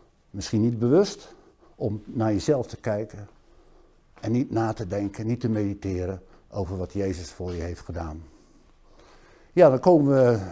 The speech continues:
een beetje tot een, eh, tot een afronding, tot een einde. Ehm,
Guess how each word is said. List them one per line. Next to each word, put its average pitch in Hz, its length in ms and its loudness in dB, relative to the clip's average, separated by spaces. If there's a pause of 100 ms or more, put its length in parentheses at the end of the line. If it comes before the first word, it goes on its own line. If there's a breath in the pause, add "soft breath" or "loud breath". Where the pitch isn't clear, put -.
(100)
een - 160 -12
beetje 139 500 4 (640 loud breath)
tot 143 200 2
een, 117 200 4
eh, 107 280 4 (120)
tot 117 140 -4
een 131 100 0
afronding, 160 500 4
tot - 140 -8
een - 120 -6
einde. 139 460 2 (540 soft breath)
Ehm, 110 400 4